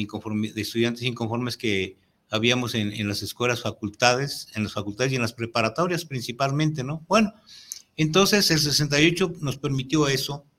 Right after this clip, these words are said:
¿va? Nos agarra el sesenta y ocho, nos llama la atención, a pocos, no creas que las grandes masas, ¿no? Pocos, era como en todo,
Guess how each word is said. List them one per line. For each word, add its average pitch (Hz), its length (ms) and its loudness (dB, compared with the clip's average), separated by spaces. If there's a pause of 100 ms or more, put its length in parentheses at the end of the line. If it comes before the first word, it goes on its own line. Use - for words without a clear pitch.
¿va? 156 300 -6
Nos 120 180 -12
agarra 127 200 -4
el 151 80 -6
sesenta 143 420 -6
y 151 80 2
ocho, 170 460 0 (420)
nos 98 120 -10
llama 147 200 2
la 151 100 2
atención, 151 640 0 (220)
a 107 140 -10
pocos, 196 360 2
no 120 140 -4
creas 95 300 -6
que 98 240 -8
las 92 180 -12
grandes 107 320 -6
masas, 156 420 -4
¿no? 156 160 -10 (100)
Pocos, 156 420 -8
era 120 160 -10
como 107 240 -12
en 92 40 -14
todo, 117 300 -8